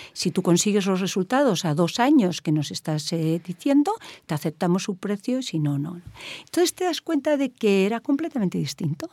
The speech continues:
Tanto es así que en un momento determinado nosotros les llegamos a plantear, "Oye, yo creo que es mejor que te recompre las acciones. Es decir, si no te gustamos y esto, que te recompre, pero aquí, mientras nosotros tenemos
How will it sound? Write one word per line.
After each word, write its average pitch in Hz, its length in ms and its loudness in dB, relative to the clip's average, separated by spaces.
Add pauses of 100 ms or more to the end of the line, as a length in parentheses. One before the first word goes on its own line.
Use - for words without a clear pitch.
(120)
Tanto 330 260 4
es 359 120 2
así 339 240 2
que - 80 2
en 302 80 10
un 285 60 10
momento 285 280 8
determinado 262 540 4
nosotros 285 500 0
les 214 140 2
llegamos 226 340 2
a 269 60 -2
plantear, 220 420 0
"Oye, 226 300 4
yo 202 160 -4
creo - 160 -6
que - 80 -6
es - 80 -10
mejor - 320 0
que - 160 -8
te 170 100 -2
recompre 220 400 2
las 233 180 0
acciones. 311 720 0 (540)
Es 170 80 0
decir, 226 260 6
si 185 480 6
no 208 200 8
te 370 160 2
gustamos 339 840 4
y 208 200 2
esto, - 360 0
que 240 120 0
te 208 160 2
recompre, 269 360 6
pero 170 200 4
aquí, 302 440 8
mientras 208 320 4
nosotros 170 420 -2
tenemos 226 480 2